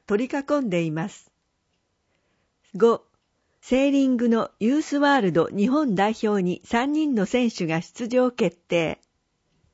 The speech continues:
和歌山県で行われたジェイオーシージュニアオリンピック兼ジェイエスエーエフジュニアユースセーリングチャンピオンシップで優勝した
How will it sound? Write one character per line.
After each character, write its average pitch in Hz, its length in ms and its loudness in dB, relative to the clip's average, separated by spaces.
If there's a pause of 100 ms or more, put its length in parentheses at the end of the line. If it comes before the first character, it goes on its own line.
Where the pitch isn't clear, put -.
(340)
和 214 100 -2
歌 277 180 -2
山 302 280 -2
県 220 260 -2
で 180 100 2
行 175 280 0
わ 220 260 0
れ 202 120 -2
た - 260 -6 (140)
ジ 165 160 -2
ェ 269 120 4
イ 294 60 0
オ 285 160 0
ー 277 40 -2
シ 202 540 -6
ー 147 60 -14
ジ 190 100 -2
ュ 226 40 2
ニ 277 200 0
ア 285 140 0
オ 277 60 0
リ 285 140 -2
ン 277 100 -6
ピ 277 140 -4
ッ 277 80 -8 (120)
ク - 220 -8 (120)
兼 190 360 -4 (300)
ジ 180 140 2
ェ - 20 6
イ 285 180 2
エ 294 60 0
ス 262 180 -10
エ 254 320 0
ー - 40 -2
エ - 20 -6
フ - 280 -8 (560)
ジ 220 140 0
ュ 302 40 2
ニ 233 240 2
ア - 220 -4
ユ 247 160 0
ー 302 40 -2
ス 285 160 -8
セ 285 240 2
ー 285 40 -2
リ 285 140 -2
ン 269 100 -4
グ 262 120 -6
チ 262 120 -6
ャ 269 100 -2
ン 285 60 -8
ピ 294 160 -4
オ 285 40 0
ン 285 100 -2
シ 254 160 -6
ッ 247 60 -8 (160)
プ - 200 -6 (500)
で 190 180 2
優 214 200 0
勝 247 340 0
し - 180 -12
た 185 200 -6